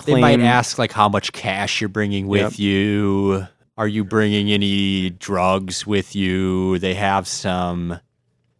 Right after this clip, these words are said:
Speaker 1: their, their drug laws can be pretty severe and they're different than ours.
Speaker 2: Mm-hmm.
Speaker 1: So be careful with prescriptions or even over-the-counter drugs. You should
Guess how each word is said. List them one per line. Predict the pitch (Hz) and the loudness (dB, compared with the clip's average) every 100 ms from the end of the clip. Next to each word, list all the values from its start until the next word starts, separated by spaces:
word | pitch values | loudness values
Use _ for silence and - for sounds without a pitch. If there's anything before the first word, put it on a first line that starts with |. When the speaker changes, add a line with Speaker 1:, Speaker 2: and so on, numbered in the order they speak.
| _ - | _ 2
Speaker 1:
their, | 117 120 120 | 6 6 4
their | 123 123 123 | 4 4 4
drug | 117 120 120 113 | 4 4 4 4
laws | 110 104 101 98 98 - - | 4 4 4 2 -2 -4 -6
can | 123 | -4
be | 101 | -4
pretty | 95 107 101 | -2 -2 -2
severe | - 92 92 90 104 | -4 -6 -2 0 2
and | 104 | 0
they're | 87 | -2
different | 78 95 - 113 | -4 -6 -4 -4
than | 131 | 0
ours. | 123 123 131 139 - - - | 2 2 0 -2 -6 -10 -14
Speaker 2:
Mm-hmm. | 107 104 101 | -12 -10 -10
Speaker 1:
So | 95 - 110 98 | -4 2 2 2
be | 101 | -2
careful | - 107 107 - 107 107 | 0 2 2 2 2 4
with | 104 - | 2 -2
prescriptions | - 101 - - 107 - 113 104 101 101 101 98 | -6 -6 -4 -2 -2 -2 -2 0 0 0 -2 -2
or | 107 101 | -2 0
even | 104 104 | 0 2
over-the-counter | 104 98 98 92 95 95 92 | 2 2 -2 -4 0 0 0
drugs. | 85 90 85 80 80 - | 0 -2 -2 -6 -10 -6
You | 95 | -6
should | - 101 90 87 85 85 | -2 -2 0 -2 -4 -10